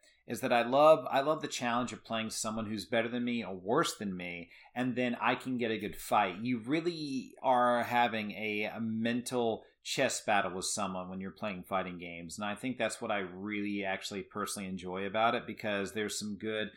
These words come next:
social interaction and some good bonding for it. If I had to choose a game where it's just me playing against, you know, the A I or the N P C or whatever, then yeah, I'm probably gonna choose turn-based R P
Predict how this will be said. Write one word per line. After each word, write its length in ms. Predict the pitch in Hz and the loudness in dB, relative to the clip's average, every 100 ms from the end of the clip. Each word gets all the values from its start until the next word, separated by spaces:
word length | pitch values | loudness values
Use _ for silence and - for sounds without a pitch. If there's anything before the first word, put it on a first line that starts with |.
| - - | -20 -8
social 440 | - - 147 - 139 | -2 2 0 0 0
interaction 560 | 123 107 101 - 110 | 2 2 0 -4 -6
and 180 | 104 101 | -6 -6
some 160 | - 95 | -8 -6
good 220 | 95 85 | -6 -2
bonding 400 | 101 104 92 85 - | 2 2 0 -8 -8
for 280 | 101 98 85 | -4 -2 -2
it. 100 | 80 _ _ _ - | -6 _ _ _ -6
If 160 | 127 147 | 0 6
I 140 | 143 | 6
had 200 | 131 143 | 6 2
to 100 | 107 - _ - | 0 -14 _ -10
choose 260 | - 135 110 | -4 -4 -2
a 40 | |
game 460 | 113 110 104 101 101 | -2 -2 -2 -2 -2
where 360 | 104 98 98 92 | 0 0 -2 -4
it's 160 | 113 | -4
just 220 | - 117 117 | -2 -2 -2
me 200 | 113 107 | -2 -2
playing 320 | - 120 110 | 0 0 0
against, 580 | 101 107 104 98 - 123 | 0 0 0 -2 -4 -4
you 80 | |
know, 460 | 110 90 87 85 82 98 | -2 -2 -4 -6 -10 -10
the 180 | 107 104 | -8 -2
A 240 | 120 120 | 0 4
I 340 | 110 110 110 110 | 4 6 6 4
or 180 | 107 95 | 0 -2
the 160 | 98 | -6
N 100 | 92 | -8
P 200 | - 95 | -8 -8
C 340 | - 123 117 101 | -6 -2 -2 -2
or 80 | |
whatever, 480 | 87 104 139 101 90 - - - | -2 0 2 0 -4 -8 -20 -14
then 340 | 123 151 143 135 | -4 -2 0 0
yeah, 260 | 123 120 | 0 2
I'm 140 | 165 170 | 0 4
probably 300 | 165 160 135 | 4 6 2
gonna 120 | 113 | -2
choose 280 | - 110 - | -4 -6 -4
turn-based 480 | 110 101 101 95 | -4 -2 -2 -2
R 120 | 104 95 | -2 -2
P 140 | 101 | -6